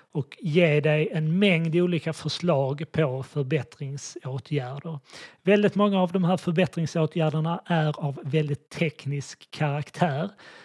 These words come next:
så att du bör ha lite grundläggande koll på S E O, H T M L och så vidare för att kunna åtgärda de här sakerna. Och kanske till och med ett bra samarbete med din webbyrå,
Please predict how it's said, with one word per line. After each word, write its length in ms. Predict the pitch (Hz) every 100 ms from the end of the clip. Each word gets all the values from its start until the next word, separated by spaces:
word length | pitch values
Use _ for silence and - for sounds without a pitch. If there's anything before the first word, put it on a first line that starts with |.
| -
så 120 | -
att 80 | 147
du 100 | 165
bör 420 | 143 190 170 151
ha 560 | 151 - 180 143 143 147 - - - _
lite 280 | 160 147 156
grundläggande 760 | 131 175 196 180 160 151 156
koll 360 | 156 196 160 156
på 340 | - 175 151 233
S 280 | 170 - 170
E 240 | 170 160
O, 260 | 151 156 180
H 120 | 156 147
T 200 | - 160
M 200 | 165 151
L 160 | 143
och 120 | 143
så 80 | -
vidare 500 | 156 160 156 135 135 143 _ _ _ _ _ _ - -
för 340 | 165 151 139
att 120 | 147
kunna 400 | - 147 147 147 - _ _ -
åtgärda 640 | 160 165 - 147 135 151 156
de 120 | 175
här 140 | 175
sakerna. 640 | 139 151 147 147 156 147 151 - - -
Och 260 | - 185
kanske 240 | - 190 170
till 220 | 214 180
och 60 | 175
med 240 | 170 160
ett 280 | 180 196 -
bra 200 | 170 165
samarbete 600 | - 165 160 139 147 -
med 220 | 151 147
din 140 | 151 139
webbyrå, 760 | 151 147 139 135 131 135